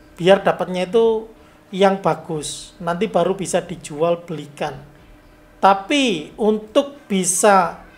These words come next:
membuka Engrave Box ini, dulur harus punya X gig ya. Jadi X gignya ini dibutuhkan untuk buka Engrave Box yang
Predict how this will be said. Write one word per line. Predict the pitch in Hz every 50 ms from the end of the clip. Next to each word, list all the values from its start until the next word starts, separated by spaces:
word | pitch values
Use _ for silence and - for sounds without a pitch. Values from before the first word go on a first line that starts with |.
| - -
membuka | 208 208 202 170 180 175 - 226 202 175 -
Engrave | 214 214 196 - - 196 170 - - 196
Box | 165 160 - 196
ini, | 170 175 190 233 247
dulur | 240 - - 175 165 165 196 226 233 226
harus | 170 170 175 170 160 - - 208 247 240 - - - - - - - - - - - - _ _ _ -
punya | 220 196 190 185 185 196 220 226 226 220 220 220 - - - -
X | - 196 190 190 - - - - -
gig | - 202 202 202 -
ya. | 185 160 147 139 139 - - - - -
Jadi | - 185 175 - 220 226 226 -
X | - 208 202 - -
gignya | - 196 175 - 214 214 202 208
ini | 214 247 247
dibutuhkan | - 196 - - 170 170 208 196 214 214 196
untuk | 190 190 202 190 - -
buka | - 160 - - - 202 185 180 185 185 - - - - - -
Engrave | - 233 196 185 160 - 160 156 - -
Box | - 180 170 175 - -
yang | 196 180 185 175 175 170